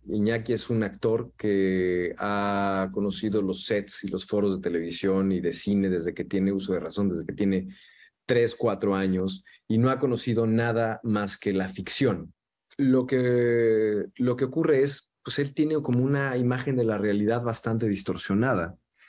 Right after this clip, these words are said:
No, no, no entiende muy bien lo que es la realidad fuera de los foros.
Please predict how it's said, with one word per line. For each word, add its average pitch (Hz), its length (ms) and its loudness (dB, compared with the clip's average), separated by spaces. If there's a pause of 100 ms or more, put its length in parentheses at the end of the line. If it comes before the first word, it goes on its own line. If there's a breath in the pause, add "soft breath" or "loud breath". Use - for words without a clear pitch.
(340 loud breath)
No, 123 400 4
no, 127 680 4
no 117 160 2
entiende 131 360 2
muy 131 280 4
bien 123 200 2
lo 110 120 0
que 120 100 -2
es 117 100 0
la 120 120 0
realidad 110 540 0
fuera 117 260 2
de 101 80 0
los 95 200 -4
foros. 95 500 -4